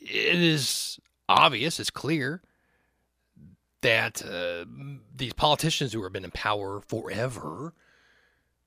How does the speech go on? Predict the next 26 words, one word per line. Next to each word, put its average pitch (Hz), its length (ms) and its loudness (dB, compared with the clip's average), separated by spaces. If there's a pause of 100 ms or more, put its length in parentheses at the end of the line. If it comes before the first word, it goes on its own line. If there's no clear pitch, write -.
(380)
have 147 440 6
a 123 320 -4
sense 151 380 -4
of 131 100 -4
superiority, 110 720 -6
have 90 160 -4
a 85 40 -10
sense - 320 -6
that 87 140 -4
the 80 80 -8
law 87 280 -4
does 85 180 -12
not 80 100 -10
apply 82 300 -8
to 113 80 -10
them. 147 160 -2
I 220 80 4
mean, 208 260 8
you 202 160 6
remember 208 460 10
just 165 380 0
a - 20 -20
couple 180 220 0
short 233 280 4
years 285 240 8
ago, 180 440 10